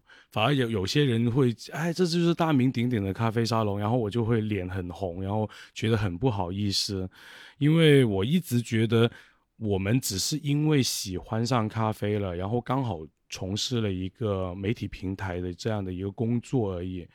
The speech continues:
有些可能比较痴迷于咖啡的，那他可能花了比较多的时间去在，在平台上面去寻找一些资讯，那他可能会关注到咖啡沙龙，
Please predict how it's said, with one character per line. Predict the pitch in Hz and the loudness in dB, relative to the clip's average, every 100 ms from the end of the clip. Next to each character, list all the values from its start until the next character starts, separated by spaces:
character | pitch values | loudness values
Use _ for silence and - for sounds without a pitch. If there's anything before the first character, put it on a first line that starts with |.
| _ - - _ _ _ | _ -20 -20 _ _ _
有 | - 117 98 | -2 2 2
些 | - 175 180 | 4 4 4
可 | - 107 90 | 2 -4 -4
能 | 92 113 | -4 -4
比 | 107 90 | -4 0
较 | 123 113 101 _ _ _ - | 2 2 -2 _ _ _ -2
痴 | - - 147 | 0 2 2
迷 | 135 104 | 2 2
于 | 107 117 | 2 0
咖 | 120 117 | 2 0
啡 | - 107 110 | 2 0 0
的， | 98 90 | -2 0
那 | 120 110 - - _ | 0 0 -4 -20 _
他 | - | -2
可 | 120 | 0
能 | 90 | -2
花 | 104 120 120 | 0 2 2
了 | |
比 | 104 | 2
较 | 101 113 | 0 0
多 | 127 120 | 2 0
的 | |
时 | 107 - 98 | 0 -2 -2
间 | 107 | -2
去 | 107 - 107 101 | -2 -2 -2 -2
在， | 110 107 101 - | 0 0 -2 -2
在 | 127 | -2
平 | 107 104 | 0 0
台 | 95 98 | 0 0
上 | 117 110 | 2 0
面 | 104 | 0
去 | 110 | -2
寻 | - 104 | -4 -4
找 | 110 95 | -2 -2
一 | |
些 | 107 120 | 0 -2
资 | - 135 | 0 -2
讯， | 123 - 127 - - - | 0 2 0 -2 -18 -8
那 | 135 120 | -4 -2
他 | 104 117 | -2 -4
可 | - | -4
能 | 85 98 | -4 0
会 | 104 | 0
关 | 113 107 | 0 0
注 | 113 | 0
到 | 107 98 | -2 -2
咖 | 104 | -2
啡 | 98 98 | -2 -4
沙 | 107 98 | -4 -4
龙， | 82 | -6